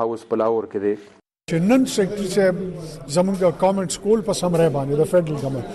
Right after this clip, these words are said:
Speaker 2: دغه پکې مونږ دوه پوینټس راویستل چې یو زمونږ ریپرزنټیشن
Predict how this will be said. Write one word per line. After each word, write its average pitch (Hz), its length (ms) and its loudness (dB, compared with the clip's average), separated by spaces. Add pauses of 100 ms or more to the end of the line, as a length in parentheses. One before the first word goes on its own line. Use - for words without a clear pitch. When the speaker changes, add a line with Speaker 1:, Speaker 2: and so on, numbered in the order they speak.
(220)
Speaker 2:
دغه 247 220 6
پکې 180 220 4
مونږ 196 120 2 (160)
دوه 180 200 6
پوینټس 175 340 2
راویستل 139 360 -2 (340)
چې - 60 -2 (100)
یو 220 180 6
زمونږ 202 220 2 (160)
ریپرزنټیشن 170 640 0